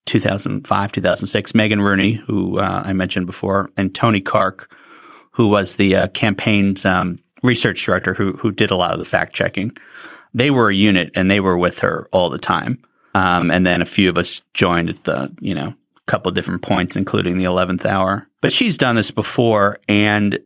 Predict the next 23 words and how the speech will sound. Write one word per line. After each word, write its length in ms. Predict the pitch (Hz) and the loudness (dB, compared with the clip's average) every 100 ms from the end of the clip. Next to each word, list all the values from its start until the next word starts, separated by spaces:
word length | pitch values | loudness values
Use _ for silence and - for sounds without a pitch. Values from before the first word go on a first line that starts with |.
| _ | _
the, 200 | 120 120 120 | -4 -4 -2
the 80 | 117 | -4
part, 540 | - - 226 196 - _ _ | -2 0 2 2 -2 _ _
you 100 | - | 0
know, 240 | 117 95 101 | 2 2 0
the 100 | - | -6
part 300 | 101 139 127 | -2 0 0
that 220 | - 98 - - _ - - - _ _ - | 0 -2 -4 -18 _ -20 -20 -20 _ _ -2
I'll 140 | 104 | 0
admit 420 | 95 101 104 95 _ _ _ _ | 0 2 0 0 _ _ _ _
annoys 400 | 107 95 92 90 | -2 2 2 0
the 80 | - | 0
hell 180 | 95 107 | 2 2
out 140 | 95 | 2
of 60 | 87 | 0
me 160 | 85 85 | -2 -2
is 320 | 87 92 - | -2 -4 -2
the, 360 | - 87 87 - - | 0 0 -2 -10 -6
you 120 | 107 | -4
know, 120 | 92 95 | -2 -4
the 120 | 101 | -6
see 320 | - 123 104 | -2 0 0
the, 380 | 95 87 - | 0 -4 -4